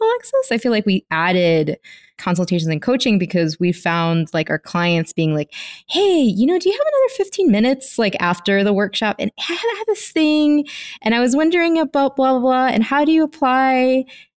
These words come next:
And, um, and yeah, 'cause, 'cause people wanna be able to, to talk with an expert. And, you know, yes, Google it, but also if you've ever tried to Google almost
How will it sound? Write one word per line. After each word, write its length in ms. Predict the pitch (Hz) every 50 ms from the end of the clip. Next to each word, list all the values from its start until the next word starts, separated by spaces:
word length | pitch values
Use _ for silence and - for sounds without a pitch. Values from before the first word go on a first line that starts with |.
| _ _ -
And, 600 | 220 214 208 202 196 196 190 185 185 185 180 180 160 - - -
um, 540 | - 185 180 175 170 165 165 170 165 165 - -
and 100 | - 220
yeah, 140 | 254 392 466 453
'cause, 200 | - 285 - -
'cause 180 | - 277 254 269
people 480 | - 277 269 - 349 339 311 302 - _ _ _ _ _
wanna 380 | - 202 - 208 220 220 226 220
be 160 | 214 220 185
able 400 | 190 190 190 180 196 190 180 175
to, 560 | - - - - 196 185 185 180 175 175 165
to 200 | - _ - 185
talk 360 | 175 - - - 185 196 190 -
with 120 | 208 190
an 80 | 170 - -
expert. 420 | - 220 - - - 175 160 156 -
And, 140 | - 196 185 - - - - - - - - _
you 120 | - 226 226
know, 220 | 208 190 180 180 -
yes, 500 | 214 220 214 190 180 180 - - - 185 - - 170
Google 360 | - 202 190 185 208 226 233
it, 280 | 247 254 262 254 - _ -
but 240 | 180 170 226 202 -
also 680 | - 185 190 208 - - 240 214 202 190 185 180 - _ _ _
if 220 | - 196 196 190 -
you've 160 | 247 226 - -
ever 400 | - 180 180 185 180 208 208 208
tried 380 | 202 - - 208 190 180 180 160
to 80 | 180 170
Google 880 | 151 - - 180 190 196 185 175 185 175 170 165 160 151 151 156 156 - _ - - _ _ _ _ _
almost 560 | - 247 285 330 359 392 370 370 - - -